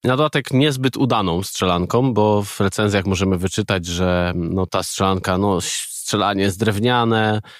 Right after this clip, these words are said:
e, jakoś tak nie działa to do końca. Gra przenosi nas do Dubaju, zdaje się,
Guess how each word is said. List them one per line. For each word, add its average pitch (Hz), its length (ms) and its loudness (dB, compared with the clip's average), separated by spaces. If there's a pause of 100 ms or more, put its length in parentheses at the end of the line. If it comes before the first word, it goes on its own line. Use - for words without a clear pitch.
(280)
e, 101 500 0
jakoś 104 280 -2
tak 101 200 -4 (140)
nie 117 200 2
działa 120 360 2
to 113 120 -2
do 104 140 -2
końca. 104 440 0 (520)
Gra 143 240 0
przenosi 156 440 0
nas 123 280 0
do 110 520 2 (220)
Dubaju, 113 540 2
zdaje 107 280 0
się, 143 340 0